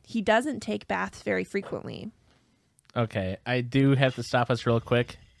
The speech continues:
Speaker 2: In my head, even when he said using it while I was bathing,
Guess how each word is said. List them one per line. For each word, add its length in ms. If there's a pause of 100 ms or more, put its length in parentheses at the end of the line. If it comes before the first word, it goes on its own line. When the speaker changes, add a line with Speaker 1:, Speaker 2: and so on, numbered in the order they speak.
(640)
Speaker 2:
In 100
my 180
head, 200
even 220
when 240
he 160
said 400 (140)
using 380
it 120
while 200
I 120
was 140
bathing, 580